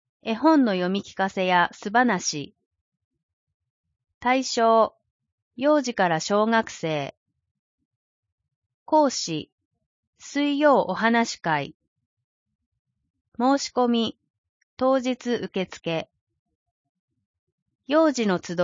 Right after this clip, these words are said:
い。日時、内容、対象。六日木曜日、午前十時半から十一時十分がクリスマス工作。一歳児、うさぎ。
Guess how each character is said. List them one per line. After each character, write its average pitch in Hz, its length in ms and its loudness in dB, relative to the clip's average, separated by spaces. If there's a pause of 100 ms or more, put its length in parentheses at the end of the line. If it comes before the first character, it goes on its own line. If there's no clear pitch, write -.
(100)
い。 160 260 -6 (920)
日 262 340 -4
時、 165 300 -8 (280)
内 208 340 0
容、 190 400 2 (180)
対 196 240 -2
象。 180 500 -2 (1200)
六 269 220 0
日 277 320 4
木 226 320 -4
曜 277 240 2
日、 160 300 -6 (320)
午 233 180 -2
前 185 220 -2
十 226 240 -2
時 269 120 -2
半 254 300 0
か 175 140 -2
ら 156 200 0
十 240 260 -4
一 262 220 -6
時 196 140 -6
十 220 180 -6 (120)
分 180 260 -4
が 151 260 -4 (280)
ク - 80 -6
リ 240 120 -2
ス - 140 -10
マ 240 160 2
ス - 120 -14
工 233 200 0
作。 151 500 -8 (520)
一 208 120 -8
歳 254 420 0
児、 156 320 -8 (200)
う 175 80 -16
さ 185 240 -6
ぎ。 175 300 -2